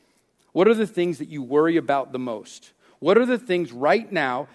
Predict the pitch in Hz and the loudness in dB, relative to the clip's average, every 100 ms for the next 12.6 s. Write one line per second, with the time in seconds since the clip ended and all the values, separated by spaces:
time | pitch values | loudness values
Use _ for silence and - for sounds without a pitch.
0 | - 156 160 - 190 208 214 190 160 143 | -6 -6 -6 -4 -2 -2 -4 -4 -4 -4
1 | 110 - 185 180 190 202 - 220 - 175 | -10 -8 -2 2 0 0 -8 -10 -4 -4
2 | 160 131 151 156 123 127 135 143 135 131 | -4 -4 -2 -2 -4 -10 -6 -4 -4 -8
3 | 120 113 113 101 - - 123 147 165 127 | -8 -10 -10 -12 -16 -20 -6 -4 -2 -6
4 | - - - _ _ _ _ _ _ _ | -12 -20 -20 _ _ _ _ _ _ _
5 | _ _ _ _ _ _ _ _ _ _ | _ _ _ _ _ _ _ _ _ _
6 | _ _ - 151 185 190 147 139 160 156 | _ _ -10 -4 0 2 2 0 -2 -2
7 | 147 131 127 131 123 120 143 131 123 110 | -2 -4 -4 -6 -6 -8 -10 -10 -10 -14
8 | 107 131 127 135 127 127 135 139 131 113 | -12 -10 -10 -10 -8 -2 -2 -4 -8 -10
9 | 110 104 - - _ _ _ _ _ _ | -10 -12 -14 -20 _ _ _ _ _ _
10 | _ _ _ - - 127 156 147 135 139 | _ _ _ -18 -10 -6 -4 -4 0 -2
11 | 143 135 120 120 120 117 117 120 127 117 | -2 -4 -4 -4 -8 -4 -4 -4 -4 -4
12 | 113 110 107 104 - | -4 -10 -16 -20 -20